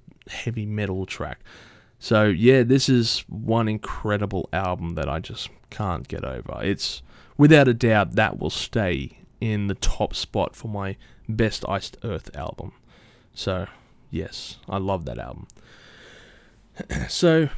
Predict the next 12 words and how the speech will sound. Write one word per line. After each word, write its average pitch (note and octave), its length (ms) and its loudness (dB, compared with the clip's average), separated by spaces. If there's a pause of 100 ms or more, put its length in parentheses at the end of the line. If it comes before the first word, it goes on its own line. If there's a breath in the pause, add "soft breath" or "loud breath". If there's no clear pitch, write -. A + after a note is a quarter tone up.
(100)
people, E3 380 6
that E3 180 8
is D3+ 360 6 (180)
my C#3 200 6
list B2+ 380 8
in A2 80 0
regards A2 380 0
to - 180 -2
Iced B2+ 380 0
Earth A2+ 400 -2 (120)
from G#2+ 360 2
worst C3 500 4